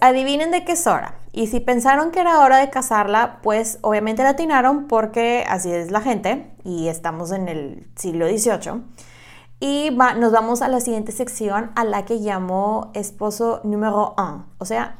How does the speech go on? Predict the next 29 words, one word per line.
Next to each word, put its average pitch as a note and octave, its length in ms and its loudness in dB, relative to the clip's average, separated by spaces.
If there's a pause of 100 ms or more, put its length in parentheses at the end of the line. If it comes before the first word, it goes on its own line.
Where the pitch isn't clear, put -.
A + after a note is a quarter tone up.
número G3 260 -2
uno. F#3 220 -10 (800)
Pues D#4+ 240 6
su F4 160 2
papá D4 720 4
tenía B3 380 0
hijas A3 520 2 (100)
y C#4+ 180 -2
por D4+ 220 2
andar A#3 240 2
jugando G3+ 880 0
perdió F#3 260 0
dinero G3+ 480 2
y F#3+ 60 -2
necesitaba E3 500 -4
casarlas F#3+ 640 0
y - 40 -6
le F3 80 -4
urgía E3 280 -10
casarlas. G#3+ 560 0
Y A#3 80 0
aquí A#3+ 220 2
es A#3+ 100 2
cuando C#4 300 2
entra A#3+ 420 0
una G#3 380 -4
tía G#3+ 160 0
de G#3+ 120 4
Rosa A3 600 2